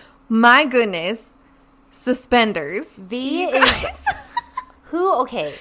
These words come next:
Speaker 2: I was, that's
Speaker 1: What
Speaker 2: one
Speaker 1: is
Speaker 2: of the
Speaker 1: happening
Speaker 2: notes.
Speaker 1: this era?
Speaker 2: That is
Speaker 1: What
Speaker 2: one of the
Speaker 1: is
Speaker 2: notes I wrote
Speaker 1: V?
Speaker 2: down too, Sarah. I wrote down, like, who can look that sexy in bright orange and navy blue checkered suspenders?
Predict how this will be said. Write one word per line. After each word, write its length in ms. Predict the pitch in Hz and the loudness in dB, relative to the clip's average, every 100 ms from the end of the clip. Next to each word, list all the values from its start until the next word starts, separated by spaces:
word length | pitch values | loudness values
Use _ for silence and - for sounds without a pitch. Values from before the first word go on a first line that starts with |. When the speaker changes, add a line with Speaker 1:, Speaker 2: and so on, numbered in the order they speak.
| - - - | -18 -20 -2
Speaker 2:
I 160 | 220 269 | 2 4
was, 220 | 320 370 | 2 -2
that's 360 | - 202 254 302 | -4 0 2 4
Speaker 1:
What 120 | 403 | 4
Speaker 2:
one 80 | 269 | 4
Speaker 1:
is 40 | |
Speaker 2:
of 60 | 330 | 4
the 60 | 339 | 6
Speaker 1:
happening 480 | 440 440 - 415 | 8 6 2 0
Speaker 2:
notes. 160 | 349 392 | 0 -4
Speaker 1:
this 60 | - | 0
era? 340 | 277 392 440 | 2 4 4
Speaker 2:
That 300 | 427 277 269 285 | 6 8 6 4
is 80 | 285 | 0
Speaker 1:
What 80 | |
Speaker 2:
one 100 | 330 | 0
of 80 | 302 | 0
the 60 | 285 | -2
Speaker 1:
is 60 | 269 | 0
Speaker 2:
notes 240 | 262 403 | 0 2
I 80 | 466 | 2
wrote 60 | 359 | 4
Speaker 1:
V? 20 | |
Speaker 2:
down 460 | 277 247 202 202 | 4 4 2 -2
too, 260 | 202 233 185 | -8 -8 -8
Sarah. 400 | 190 185 160 160 - | -6 -2 0 0 2
I 160 | 214 | 0
wrote 200 | 247 294 | 0 0
down, 220 | 254 226 | 2 0
like, 240 | 214 202 - _ _ _ | 0 -4 -8 _ _ _
who 520 | - 370 403 453 494 453 | -2 2 4 4 0 -4
can 340 | - 311 269 - _ - | -8 -6 -4 -8 _ -18
look 380 | 208 285 285 208 | -4 -4 -4 -2
that 340 | 214 277 330 | 0 0 -4
sexy 720 | - 240 240 - 180 160 156 - _ _ - | -6 -6 -6 -10 -6 -6 -8 -12 _ _ -2
in 360 | 220 220 214 - _ _ - | 0 0 -4 -10 _ _ -8
bright 460 | 185 202 254 339 - - | 0 2 2 0 -6 -2
orange 440 | 254 240 220 214 | 0 0 -2 -6
and 240 | 185 185 185 | -6 -6 -6
navy 400 | 190 247 262 277 | -6 -6 -8 -10
blue 600 | - 208 220 220 196 180 _ | -10 -8 -6 -4 -4 -6 _
checkered 680 | - - 269 269 311 311 320 - _ | -10 -6 -6 -4 -6 -6 -8 -10 _
suspenders? 1160 | - 285 - - 254 269 214 151 - - - | -8 -6 -6 -4 -2 0 -2 -4 -6 -14 -18